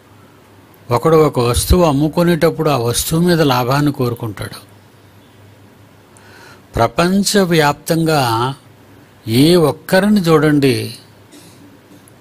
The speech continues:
వాళ్ళ వాళ్ళ లాభాలను కోరుకునే ఉంటారు. చివరకు దేవుడి దగ్గరికి వచ్చినప్పుడు కూడా లాభాన్ని కోరుకుంటున్నారు.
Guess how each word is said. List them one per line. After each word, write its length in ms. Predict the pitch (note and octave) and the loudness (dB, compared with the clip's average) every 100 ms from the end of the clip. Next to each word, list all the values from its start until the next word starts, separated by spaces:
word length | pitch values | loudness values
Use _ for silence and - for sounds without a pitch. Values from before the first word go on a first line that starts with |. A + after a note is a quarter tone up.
| - | -4
వాళ్ళ 320 | B2 C3 D3 | 0 2 2
వాళ్ళ 360 | D3 C#3 C#3 C3 | 2 2 2 0
లాభాలను 800 | A#2 A#2 B2+ C#3+ D#3 E3 E3 | 0 0 2 0 0 0 -2
కోరుకునే 600 | D#3+ - B2+ C3+ C3+ D3 D3+ | -4 0 2 2 0 0 0
ఉంటారు. 440 | B2+ - G#2+ - - - - - - - - _ - - - - | -4 -8 -12 -14 -20 -20 -20 -20 -20 -20 -20 _ -20 -20 -8 -4
చివరకు 580 | G2+ B2+ - C3+ G#2+ G#2+ - - - - - - - | -2 -4 -2 -4 -4 -12 -20 -20 -20 -20 -20 -18 -10
దేవుడి 420 | G2 C3+ F#3+ A#3 | 0 2 4 4
దగ్గరికి 320 | A#3+ A#3+ A#3 | 4 4 4
వచ్చినప్పుడు 520 | G3+ - E3 D#3+ C3+ C3 | 2 0 -2 -2 -2 -2
కూడా 380 | A#2+ A2 G2 - - - - _ _ - _ _ - - - - - - | -2 -4 -6 -12 -20 -20 -20 _ _ -20 _ _ -20 -20 -20 -20 -20 -10
లాభాన్ని 680 | G#2 G#2 A2+ G#2+ A2 G#2+ G#2 | -4 -2 -2 -2 -2 -2 -6
కోరుకుంటున్నారు. 960 | G2+ G#2 G2 - - - - E2 - | -6 -6 -4 -4 -4 -8 -10 -10 -12